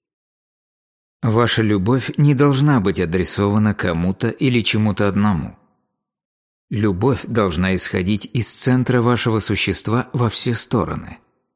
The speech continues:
Тогда она будет питать. Тогда её можно будет назвать божественной. Наша так называемая любовь создаёт лишь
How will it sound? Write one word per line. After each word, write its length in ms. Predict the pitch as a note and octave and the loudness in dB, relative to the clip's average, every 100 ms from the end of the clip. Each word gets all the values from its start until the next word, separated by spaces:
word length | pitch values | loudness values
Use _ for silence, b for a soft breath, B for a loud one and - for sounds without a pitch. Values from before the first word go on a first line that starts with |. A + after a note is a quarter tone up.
| _ _ _ _ _ | _ _ _ _ _
Тогда 580 | G#2+ E2+ D#2 D2+ D#2+ G3+ | -4 -2 -4 -4 -4 -4
она 280 | A#2+ A2 G#2 | -2 0 0
будет 380 | G#2 A#2 C#3+ - | 0 0 -2 -2
питать. 520 | D3 - G#1+ - - _ _ _ _ _ _ | -6 -4 -10 -12 -14 _ _ _ _ _ _
Тогда 420 | G#2+ F#2+ F#2 B2 | -4 -2 0 0
её 320 | D2 D#2 F2 | 0 -2 -2
можно 320 | F2+ E2+ F2+ | -2 -2 -2
будет 260 | F#2 G2 G2 | -2 -4 -2
назвать 560 | F#2 F2 D#2 F2+ - - _ | -2 -2 -2 -2 -4 -12 _
божественной. 1000 | G#2 G2+ E2 G2+ - - - - - - _ _ _ _ _ _ _ _ _ _ _ _ | -4 -4 -2 -2 -2 -4 -12 -12 -16 -20 _ _ _ _ _ _ _ _ _ _ _ _
Наша 300 | B2+ D#3+ D#3 | 0 0 0
так 180 | D#3 D3 | 2 2
называемая 680 | C3+ B2 B2+ C3+ B2 A#2+ A2+ | 2 4 4 4 4 4 4
любовь 440 | A2+ A2 C#3+ F#2 | 2 2 0 0
создаёт 580 | - A2+ A2 C3+ D#3+ D#3 | -2 0 2 2 2 2
лишь 260 | D3+ - | 0 0